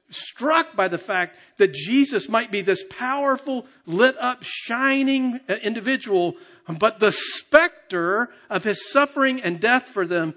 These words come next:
is too much for them to bear. So when you see glory in this world, and you see it all the time, you're jealous of it, right? You see other people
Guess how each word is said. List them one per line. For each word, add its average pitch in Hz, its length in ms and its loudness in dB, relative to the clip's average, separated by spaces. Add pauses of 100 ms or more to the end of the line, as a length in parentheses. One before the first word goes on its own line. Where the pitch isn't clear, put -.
(180)
is 185 140 -6
too 208 180 -8
much 180 240 -4
for 160 160 -12
them 135 200 -10
to 131 80 -14
bear. 113 420 -20 (440)
So 220 280 2 (200)
when 240 180 4
you 240 100 2
see 320 300 6
glory 285 540 4
in 170 100 0
this 160 200 -2
world, 185 400 -4 (220)
and 190 120 0
you 233 100 0
see 269 260 -2
it 240 80 0
all 208 160 2
the 214 80 -4
time, 277 360 -2
you're 233 120 -4
jealous 311 500 6
of 139 240 -6
it, 98 180 -20
right? 208 280 -4 (220)
You 214 100 -8
see 269 240 0
other 320 320 4
people 247 520 2